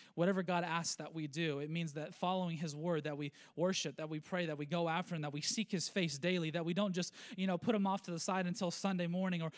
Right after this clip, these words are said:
or, or, on a, or during a, a fire, Friday night fire or, or during a, during a youth night. No, no, no. We seek God and we align ourselves with heaven constantly so I can experience the more. And then again, if we're, if we're believers, why wouldn't we want to align ourselves with heaven?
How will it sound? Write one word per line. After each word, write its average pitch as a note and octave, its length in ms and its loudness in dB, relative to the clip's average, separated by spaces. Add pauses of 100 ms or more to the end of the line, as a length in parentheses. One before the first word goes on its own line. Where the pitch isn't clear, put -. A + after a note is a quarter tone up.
(160)
or, F#3 160 4
or, F#3+ 180 2
on F#3 100 0
a, F3 60 0
or F#3+ 200 2
during F#3+ 280 2
a, E3+ 140 2 (120)
a E3+ 160 0
fire, G3 260 4
Friday G#3 220 4
night F#3 200 2
fire F#3 300 4
or, E3 120 2 (160)
or G#3 100 2
during G3+ 240 4
a, F3 220 0
during G#3 240 4
a F3+ 40 2
youth F#3+ 300 2
night. F3 160 0
No, G#3 80 4
no, G#3 60 4
no. F#3+ 160 2 (160)
We A#3 320 4
seek G3 360 -2
God G#3 220 4
and G3 100 2
we F#3 120 4
align F#3 320 2
ourselves F#3+ 320 2
with E3 80 -4
heaven F3+ 220 2
constantly G#3+ 580 2 (160)
so - 200 0
I A#3 140 4
can A3+ 180 4
experience F3 540 -2
the E3+ 80 -6
more. D3+ 320 -2 (2000)
And D4+ 120 2
then E4+ 80 2
again, C#4+ 440 2
if C4 140 -6
we're, D#4 140 0
if B3+ 180 -4
we're D#4 140 0
believers, C4+ 500 0
why A3+ 220 -2
wouldn't C#4+ 320 -2
we B3 100 0
want F3 220 -2
to D3+ 40 -2
align C#3 280 -4
ourselves C3 320 -6
with A#2+ 80 -14
heaven? B2 320 -12